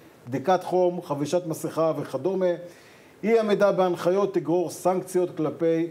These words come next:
בעלי עסקים." אני חושב שראוי שנתעכב על זה שנייה. במילים אחרות,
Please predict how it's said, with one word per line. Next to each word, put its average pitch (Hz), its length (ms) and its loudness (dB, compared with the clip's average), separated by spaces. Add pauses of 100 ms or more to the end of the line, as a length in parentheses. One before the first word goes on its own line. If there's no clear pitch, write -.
בעלי 143 260 2
עסקים." 156 420 -2
אני 143 60 -4
חושב 160 140 -4
שראוי 156 340 -2
שנתעכב 156 520 -4
על 147 80 0
זה 131 140 -4
שנייה. 165 440 0 (540)
במילים 165 400 2
אחרות, 165 600 0